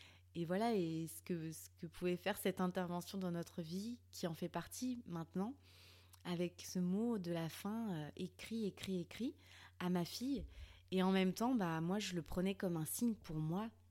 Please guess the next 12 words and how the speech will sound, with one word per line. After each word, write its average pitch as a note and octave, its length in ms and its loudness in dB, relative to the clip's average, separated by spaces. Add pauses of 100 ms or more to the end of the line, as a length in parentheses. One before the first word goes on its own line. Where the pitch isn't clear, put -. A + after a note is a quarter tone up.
(800)
un E3 80 0
signe G#3 240 2
de F3+ 100 2
la E3+ 180 4
vie F3+ 220 -2
pour - 180 -2
moi E3+ 200 0
aussi, E3 300 -2
de F#3+ 100 0
me E3 140 0
dire, « F#3+ 220 -2
Bah, D#3 200 -4